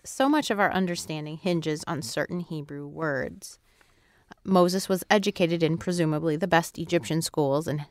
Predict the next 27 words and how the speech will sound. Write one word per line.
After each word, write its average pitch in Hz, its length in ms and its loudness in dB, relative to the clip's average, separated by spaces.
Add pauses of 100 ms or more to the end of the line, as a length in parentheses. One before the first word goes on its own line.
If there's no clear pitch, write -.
(140)
tutors 170 360 0
available. 147 560 -2 (340)
If - 160 0
Moses 202 460 2
wrote 208 200 4
the - 60 -16
Pentateuch, 175 600 0
as 160 160 -6
we 156 100 -2
believe, 127 420 -8
are 160 120 -10
we 151 160 -12
arguing 165 440 0
over 143 200 -8
a 147 60 -10
Hebrew 202 320 -8
translation 139 760 -2 (100)
of 143 140 -6
an 147 120 -6
Egyptian 139 560 -6
language? 139 680 -6
Would 139 120 -12
he 151 40 2
have 147 140 -2
written 147 220 -2
it 135 100 -6
in 131 240 -8